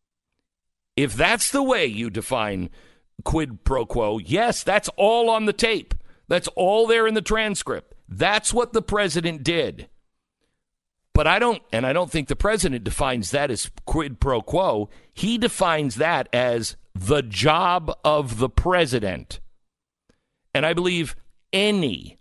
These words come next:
honest American, Republican, Democrat, Independent, would not only agree with that, they would do exactly the same thing, because what's at stake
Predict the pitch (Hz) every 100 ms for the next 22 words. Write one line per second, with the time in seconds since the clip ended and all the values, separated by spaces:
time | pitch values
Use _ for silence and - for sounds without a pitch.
0 | _ 156 180 185 - - 147 156 160 143
1 | - 92 113 190 185 151 - 92 85 165
2 | 175 - 120 95 85 160 185 180 180 175
3 | 120 - - _ _ _ _ - 156 151
4 | 180 233 233 175 135 117 117 190 240 151
5 | - 87 95 110 - - - 170 180 160
6 | 175 190 160 107 - 165 196 - 190 196
7 | 175 165 - 180 165 135 170 147 95 113
8 | 147 143 135 180 - 185 - - 185 185
9 | 214 -